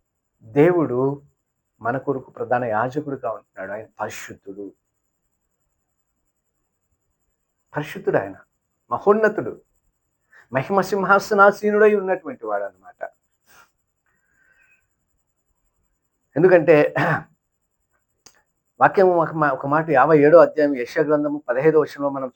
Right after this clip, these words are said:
చూస్తాం. "మహాగణుడు, మహోన్నతుడు, పరిశుద్ధుడు, నిత్య నివాసియు నైన వాడు ఇలాగు సెలవిచ్చున్నాడు, 'నేను మహోన్నతమైన పరిశుద్ధ స్థలములో నివసించువాడను.'"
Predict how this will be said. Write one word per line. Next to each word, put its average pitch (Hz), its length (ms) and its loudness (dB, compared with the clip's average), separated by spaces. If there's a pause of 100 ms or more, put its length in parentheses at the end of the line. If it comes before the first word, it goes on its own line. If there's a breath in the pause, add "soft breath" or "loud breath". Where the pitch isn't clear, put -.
చూస్తాం. 131 340 -6 (680)
"మహాగణుడు, 185 760 6
మహోన్నతుడు, 185 920 2
పరిశుద్ధుడు, 180 580 -2
నిత్య 160 380 -4
నివాసియు 180 800 0 (100)
నైన 170 260 0
వాడు 160 580 4 (500)
ఇలాగు 180 380 6
సెలవిచ్చున్నాడు, 180 720 2
'నేను 165 400 -2
మహోన్నతమైన 190 920 -4
పరిశుద్ధ 175 460 -8
స్థలములో 185 580 -2
నివసించువాడను.'" 185 1080 -2